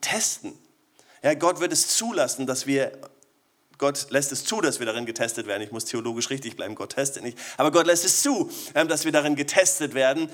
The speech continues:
dass Dinge geschehen, wo wir einfach ble-, daran bleiben und sagen, „Gott, ich weiß, du bist treu.“ Und deswegen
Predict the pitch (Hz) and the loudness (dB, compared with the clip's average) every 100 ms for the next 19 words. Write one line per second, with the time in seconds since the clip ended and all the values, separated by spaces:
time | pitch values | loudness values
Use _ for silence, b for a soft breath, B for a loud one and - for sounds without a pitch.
0 | B - 147 - 196 180 147 - 156 170 | B -2 2 2 2 2 0 0 0 -2
1 | 165 165 170 156 170 165 - 123 160 147 | 0 0 2 0 0 -4 -10 -6 -4 -2
2 | 139 151 147 147 135 135 165 220 175 139 | -2 0 2 2 0 2 2 0 -2 -2
3 | 139 135 139 131 143 151 151 123 - 123 | -2 -2 -4 -2 0 0 -2 -10 -6 -4
4 | 123 120 - 117 120 - - 143 131 _ | -4 -6 -10 -12 -12 -12 -12 -12 -12 _
5 | _ _ B B B - 160 220 269 226 | _ _ B B B -2 0 2 0 -2